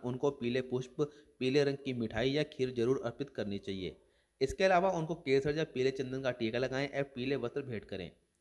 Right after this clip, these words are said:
इसके साथ ही पूजा के स्थान पर वाद्य यंत्र और किताबों को रखें। ऐसा करने से माँ सरस्वती की कृपा से ही व्यक्ति को ज्ञान, बुद्धि, विवेक के साथ विज्ञान, कला और संगीत में महारत हासिल करने का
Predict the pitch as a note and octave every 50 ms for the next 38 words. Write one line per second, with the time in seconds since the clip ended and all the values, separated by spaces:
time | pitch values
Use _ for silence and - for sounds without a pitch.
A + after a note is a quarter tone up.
0 | _ _ _ _ _ - C#3 C3+ - F#3 F3+ F#3 D#3+ E3 F3 F3+ F3+ - D3 C#3+
1 | D3+ D3+ E3 D3 - - B2+ B2 B2 B2 D3 D3 C3+ G#2+ G2+ G#2 G#2+ A#2+ B2 C3
2 | C3 C#3 C3+ - D3+ D3 - - - - - - C#3 C#3 - C#3 C3 B2+ A#2+ B2
3 | B2+ C3+ C#3 C3 A#2 A2+ - - C#3 D3 C#3 C#3 B2+ A#2 - D#3+ D3+ C3 A#2+ A#2+
4 | A#2 - - C#3 B2+ A#2 A#2+ B2+ C#3 C#3 C#3 B2+ A#2+ A#2 A#2+ A2+ B2 A#2+ C#3+ C#3
5 | - B2 A#2+ - B2 B2+ B2 - A#2 B2+ C3+ B2+ A#2+ A2+ - C3+ C3 - C#3+ C3
6 | A2+ A2 A2 A2+ B2+ C#3+ C#3 - - _ _ - G#2+ A#2 A2+ A2+ C#3 C#3 B2 A#2+
7 | A#2+ B2+ C3 B2+ - C#3+ C3 - A#2+ A#2 A#2+ A2 A#2 A2 G#2 A#2 A#2+ B2+ C3+ C#3
8 | - A#2 A2+ B2 C3 C#3+ C#3+ - - - _ _ - C#3 B2 - B2 B2+ B2+ C#3
9 | C#3 C#3 D3 D3 C3 A#2+ A2 A#2 B2 C#3 - - A2+ G#2+ A2+ C3 B2+ - A#2 A2
10 | A2 A#2 A#2 C#3+